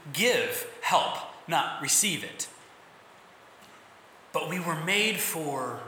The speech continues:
relationship. We were made to experience the people of, the person of Jesus through the collective body of his people. We're actually gonna talk about this value, uh, later in our series here. But being a part of a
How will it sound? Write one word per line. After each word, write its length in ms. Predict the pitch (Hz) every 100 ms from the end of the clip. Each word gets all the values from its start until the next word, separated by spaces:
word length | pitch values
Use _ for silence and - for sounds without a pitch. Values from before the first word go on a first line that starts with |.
| -
relationship. 760 | 123 117 120 - - - - - - - - - - - - - - - - - - - - - -
We 100 | 185
were 140 | 196 190
made 260 | 196 226 -
to 100 | 208
experience 720 | - - - 233 247 240 -
the 100 | -
people 540 | 233 233 240 233 233
of, 380 | 175 156 165 -
the 80 | 180
person 460 | - 311 - 226
of 360 | - 240 220 180
Jesus 480 | 160 131 131 - - - -
through 140 | 226 190
the 80 |
collective 640 | 185 185 190 208 202 151 -
body 540 | 170 165 160 135 131 - - -
of 200 | 160 147
his 240 | 147 135
people. 320 | - 156 117
We're 100 | 120
actually 220 | 143 - 156
gonna 180 | 139
talk 340 | - 160 143 - - - - - - - -
about 440 | - 165 175 165
this 260 | 143 - -
value, 580 | 143 139 151 131 117 113 - - -
uh, 320 | 117 127 135
later 400 | 135 135 120 117
in 140 | 120 113
our 140 | 107
series 560 | - - 135 113 98 -
here. 180 | 104 101
But 200 | 117 - - - 147
being 180 | 220
a 60 | 190
part 400 | - - 233 247
of 100 |
a 60 | 190